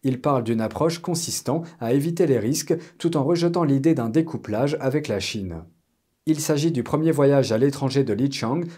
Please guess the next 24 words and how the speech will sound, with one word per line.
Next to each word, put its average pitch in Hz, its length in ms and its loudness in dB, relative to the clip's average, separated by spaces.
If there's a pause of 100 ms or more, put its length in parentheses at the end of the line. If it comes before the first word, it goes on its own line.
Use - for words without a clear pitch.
depuis 151 300 -2
son 135 180 0
entrée 135 240 0
en 123 100 0
fonction. 92 560 -6 (260)
Son - 180 -2
voyage 120 420 2
se 160 140 4
fait 165 160 0
à 156 80 2
un 139 80 2
moment 143 280 2
où 127 120 4
l'Union 143 320 4
européenne 120 560 2 (180)
cherche 170 360 -2
à 131 60 4
réduire 147 300 2
sa 110 160 -2
dépendance 123 540 -2
vis-à-vis 123 480 0
de 127 80 2
la 101 160 2
Chine. 87 380 -6